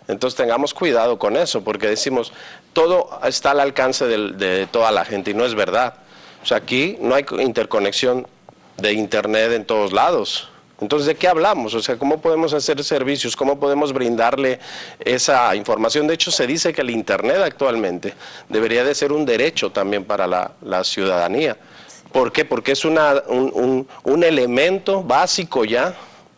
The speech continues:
del ser humano. Entonces, la salud, la educación, el agua, el internet se ha vuelto un pa-, perímetro. Entonces, no podemos decir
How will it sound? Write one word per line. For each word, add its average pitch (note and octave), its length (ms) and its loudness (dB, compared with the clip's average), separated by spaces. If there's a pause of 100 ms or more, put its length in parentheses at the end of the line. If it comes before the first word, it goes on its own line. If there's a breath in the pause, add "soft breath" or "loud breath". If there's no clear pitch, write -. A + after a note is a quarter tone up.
del G2+ 460 -2
ser B2+ 180 2
humano. B2+ 360 2
Entonces, A2+ 460 -2 (420 loud breath)
la G#2 140 2
salud, A2+ 460 2 (100)
la G2 120 2
educación, G2+ 720 0 (540 loud breath)
el F2+ 180 2
agua, G#2+ 400 2 (560 loud breath)
el G2+ 200 -2
internet A2+ 520 2
se D#3+ 100 0
ha C#3 60 4
vuelto C#3+ 380 2
un C3 460 2
pa-, G#2+ 320 0
perímetro. A#2+ 540 0
Entonces, B2+ 460 -2
no B2+ 260 0
podemos E3+ 360 2
decir C3 380 0